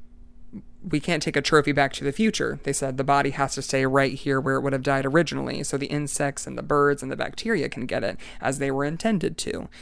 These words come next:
Everything is in balance. The body stays, but we can take a picture of you standing near it." The two men tried to think, but gave up, shaking their heads. They let themselves be led along the metal path,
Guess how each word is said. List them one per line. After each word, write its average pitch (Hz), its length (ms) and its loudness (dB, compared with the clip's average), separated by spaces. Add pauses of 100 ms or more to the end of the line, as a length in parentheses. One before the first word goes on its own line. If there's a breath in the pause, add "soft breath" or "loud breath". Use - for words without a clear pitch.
(280 loud breath)
Everything 156 460 0
is 190 140 0
in 196 100 2
balance. - 440 -2
The - 100 -6
body 147 320 2
stays, 156 500 0
but - 120 -2
we 143 100 0
can 165 120 -6
take - 180 -4
a 180 40 -2
picture 233 360 2
of 156 80 2
you 147 140 4
standing 139 400 0
near 147 200 0
it." - 260 -6 (540 loud breath)
The 147 80 -4
two 170 160 0
men 170 160 2
tried 151 220 2
to 143 80 -4
think, - 420 -6
but 151 160 -4
gave 143 240 0
up, - 220 0
shaking 147 340 -2
their 139 140 0
heads. - 420 -6 (300 loud breath)
They - 100 -4
let 147 160 2
themselves 175 400 2
be 143 160 2
led 147 240 4
along 151 380 2
the 143 80 -2
metal 156 240 0
path, 139 420 -4